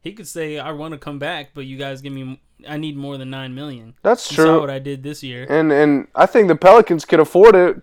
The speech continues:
Speaker 2: considering they're gonna be playing a lot of rookie deal guys.
Speaker 1: I think he deserves it.
Speaker 2: Or a lot of, he definitely deserves it.
Speaker 1: Yeah, I, I mean, nine million for how he played. He was the,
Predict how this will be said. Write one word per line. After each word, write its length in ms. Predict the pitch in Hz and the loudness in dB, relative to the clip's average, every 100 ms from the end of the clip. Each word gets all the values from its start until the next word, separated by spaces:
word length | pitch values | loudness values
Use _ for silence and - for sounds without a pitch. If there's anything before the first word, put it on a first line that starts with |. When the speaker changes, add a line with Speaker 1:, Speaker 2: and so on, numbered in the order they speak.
| - | -4
Speaker 2:
considering 520 | 165 147 175 165 156 | -4 0 2 4 6
they're 140 | 156 | 6
gonna 140 | 156 147 | 6 4
be 60 | - | 6
playing 300 | 160 156 143 | 6 6 6
a 60 | |
lot 200 | 135 143 | 8 10
of 100 | 131 | 8
rookie 540 | 113 139 151 135 123 113 | 8 6 6 2 2 0
deal 500 | 110 117 123 135 123 | -4 -4 4 6 8
guys. 760 | 110 123 135 101 104 - - - _ _ _ | 8 10 10 8 2 -4 -18 -20 _ _ _
Speaker 1:
I 80 | 160 | -18
think 160 | 240 277 | -18 -16
he 100 | 269 | -18
deserves 440 | 226 254 302 160 | -16 -16 -14 -18
it. 60 | 123 | -8
Speaker 2:
Or 140 | - 104 | -2 2
a 60 | |
lot 200 | 107 107 | 4 4
of, 140 | 104 - | 2 -4
he 140 | 190 | 2
definitely 360 | 190 208 - 107 | 8 8 6 0
deserves 400 | 98 101 107 92 | 2 4 4 2
it. 220 | 76 - - _ _ _ _ | -6 -10 -14 _ _ _ _
Speaker 1:
Yeah, 260 | 208 202 123 - | -20 -20 -20 -20
I, 140 | 175 190 | -20 -20
I 40 | 202 | -20
mean, 340 | 190 175 170 _ _ _ | -18 -18 -20 _ _ _
nine 300 | 220 240 226 | -20 -18 -16
million 400 | 240 262 262 247 _ | -16 -14 -16 -20 _
for 200 | 196 180 | -20 -16
how 160 | 175 214 | -14 -16
he 120 | 247 | -18
played. 380 | 214 226 214 202 | -14 -12 -12 -12
He 100 | 190 | -16
was 140 | 233 208 | -20 -18
the, 140 | 214 | -20